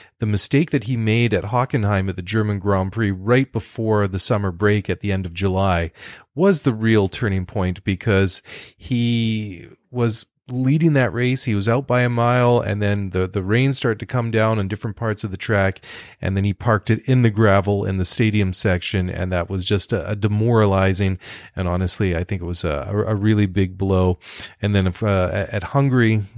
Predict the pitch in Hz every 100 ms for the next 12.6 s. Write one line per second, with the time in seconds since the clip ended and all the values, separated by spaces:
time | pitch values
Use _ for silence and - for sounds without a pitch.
0 | 107 107 101 90 - 98 - 101 110 101
1 | 101 95 104 92 120 127 120 101 101 110
2 | 101 113 95 92 - - - - 101 98
3 | 104 160 185 - 127 104 92 92 - -
4 | 98 92 95 90 104 104 101 - 107 90
5 | - 107 95 - 98 87 95 95 82 -
6 | - - - 107 107 113 107 104 101 98
7 | 104 117 98 104 95 - - 107 95 95
8 | 90 104 104 98 - - - 107 104 104
9 | - 110 117 120 110 - - - 131 -
10 | 120 117 117 120 113 104 110 104 120 101
11 | - 110 104 104 95 - - 107 107 101
12 | 101 104 101 98 98 95